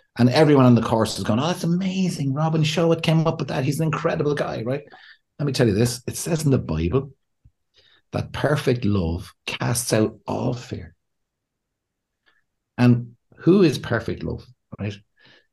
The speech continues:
And, and when you look in scripture, there's a chapter,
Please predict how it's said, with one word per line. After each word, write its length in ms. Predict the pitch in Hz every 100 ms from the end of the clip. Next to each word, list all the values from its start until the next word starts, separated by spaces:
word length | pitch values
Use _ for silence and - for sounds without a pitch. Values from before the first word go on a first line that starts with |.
| _ -
And, 300 | - 98 101 -
and 80 |
when 100 | 113
you 60 | 120
look 180 | 120 -
in 60 |
scripture, 420 | 123 - 127 123 95
there's 180 | 90
a 40 | 90
chapter, 640 | - 127 123 104 95 -